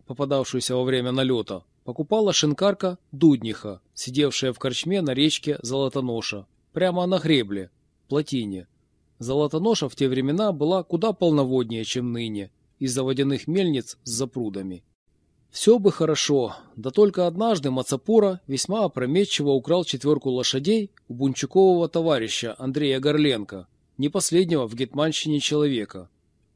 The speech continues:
Случилось это на хуторе Стасовщина под Прилуками. Слуги Горленко поймали конокрада, и он почти год просидел в тюрьме, пока лошади не отыскались. Выйдя на волю, Павло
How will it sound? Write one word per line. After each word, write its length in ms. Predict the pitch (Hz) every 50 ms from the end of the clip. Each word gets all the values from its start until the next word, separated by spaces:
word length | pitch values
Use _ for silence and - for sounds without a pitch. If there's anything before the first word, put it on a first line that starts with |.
| _ _
Случилось 600 | - - - 131 - - 214 240 226 208 180 -
это 380 | - 202 190 - 190 175 170 - -
на 100 | 127 123
хуторе 460 | - - 196 202 - 190 190 180 175 _ _ -
Стасовщина 880 | - - - 143 139 123 - - 120 - - - 117 107 107 101 107 _ _ -
под 140 | 127 117 _
Прилуками. 720 | - 143 147 135 135 120 - - 107 101 101 98 95 - _ _ _ _ _ _ _ _ _
Слуги 380 | - - - 175 202 190 160 180
Горленко 600 | 165 185 180 180 202 220 226 214 170 - 117 98
поймали 480 | - 147 185 190 180 175 147 127 123
конокрада, 680 | - 131 127 131 127 - 131 120 110 101 95 101 92 - _ _ _ _ _ _ _ _
и 100 | - 139
он 200 | 175 208 226 214
почти 420 | - - 139 135 - - - 220 220
год 300 | 160 147 165 190 185 -
просидел 460 | 143 123 - - 117 120 151 175 202
в 100 | - -
тюрьме, 480 | - 185 185 170 151 123 101 92 87 _ _ _ _ _ _ -
пока 240 | 123 - - 135 143
лошади 420 | 147 165 180 160 - 139 131 135
не 140 | 131 135 139
отыскались. 800 | 135 123 151 143 - - - 110 98 98 95 85 - - - _ _ _ _ _ _ _ _ _ _ _ _ _ _ _ _ _ _ _ _ _
Выйдя 400 | - 95 127 160 180 156 139 131 120
на 100 | 117 113
волю, 440 | 120 170 214 220 208 202 190 190 _ _ _ _ _ -
Павло 440 | 131 123 117 127 151 185 202 202